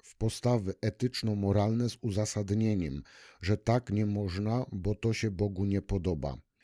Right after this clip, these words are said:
Nie ma straszenia Panem Bogiem albo diabłem, świętym Mikołajem i nie wiadomo jeszcze czym.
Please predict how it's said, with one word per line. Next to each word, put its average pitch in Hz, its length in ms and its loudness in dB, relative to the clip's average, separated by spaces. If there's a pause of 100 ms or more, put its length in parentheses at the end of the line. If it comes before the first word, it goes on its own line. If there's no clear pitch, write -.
(340)
Nie 120 160 4
ma 98 180 2
straszenia 110 640 0
Panem 113 420 2
Bogiem 110 400 0
albo 104 300 0
diabłem, 85 640 0 (260)
świętym 110 520 0
Mikołajem 110 800 2 (200)
i 107 100 -2
nie 110 160 2
wiadomo 107 480 0
jeszcze 101 400 0
czym. 67 420 -6